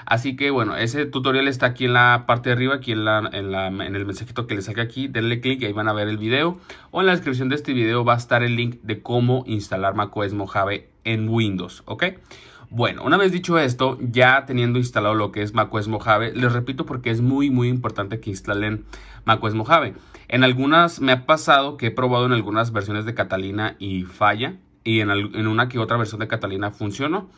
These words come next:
pero de preferencia en mac O S Mojave. En mac O S Mojave funciona sin ningún problema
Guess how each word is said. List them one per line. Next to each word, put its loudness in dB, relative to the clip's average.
pero 2
de 0
preferencia 0
en -2
mac -2
O -2
S 0
Mojave. 0
En -4
mac -4
O -2
S -2
Mojave 0
funciona -4
sin -4
ningún -4
problema -2